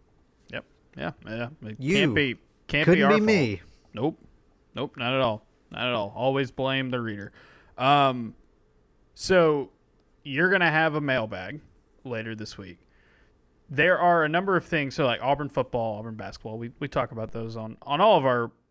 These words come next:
Speaker 1: you know, mailbags and all of our podcasts and pretty much everything we do. But,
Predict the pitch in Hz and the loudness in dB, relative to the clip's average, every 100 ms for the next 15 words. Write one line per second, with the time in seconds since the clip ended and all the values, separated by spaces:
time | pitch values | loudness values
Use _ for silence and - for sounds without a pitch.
0 | _ - 131 101 107 107 104 107 110 110 | _ -6 -4 -4 -8 -8 -6 -6 -6 -6
1 | 117 110 104 104 104 101 98 117 - 104 | -4 -4 -6 -6 -8 -8 -10 -10 -10 -14
2 | - 127 104 113 104 - 98 101 98 101 | -10 -10 -8 -10 -12 -14 -16 -16 -12 -12
3 | - - _ _ _ _ _ 190 196 - | -14 -20 _ _ _ _ _ 2 2 0